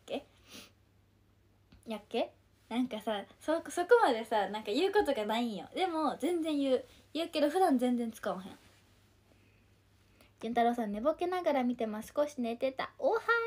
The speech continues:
う。<laughs> おはよう。眠いなら無理してあかんで。でも見てくれて嬉しいです。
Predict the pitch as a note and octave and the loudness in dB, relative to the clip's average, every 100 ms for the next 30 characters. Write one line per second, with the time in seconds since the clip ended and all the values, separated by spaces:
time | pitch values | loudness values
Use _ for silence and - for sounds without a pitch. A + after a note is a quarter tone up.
0 | A4+ D5+ D#5+ - _ B4 G4+ G#4+ A4+ G4+ | 10 10 8 0 _ 4 8 10 10 8
1 | E4+ - - - C4 A3 B3+ C4+ B3+ B3 | 4 -4 -14 -14 -6 -2 0 0 0 4
2 | C4+ D4 - _ - - - A3+ A#3 B3+ | 6 4 2 _ -20 -20 -14 -6 -2 -2
3 | B3 G3+ F#3+ F#3 G3+ A#3 A3+ - F3+ G3 | -2 -2 -2 -4 -4 -4 -4 -4 -4 0
4 | B3 B3+ G#3+ A3 B3 C#4 - A#3 G#3+ A3+ | 0 0 0 0 0 -4 -8 -6 -6 -4
5 | A#3 A#3 A#3 G3+ F#3 G#3+ C#4 G4+ D#4+ D4+ | -6 -4 -6 -4 -2 0 2 2 2 0
6 | - | -8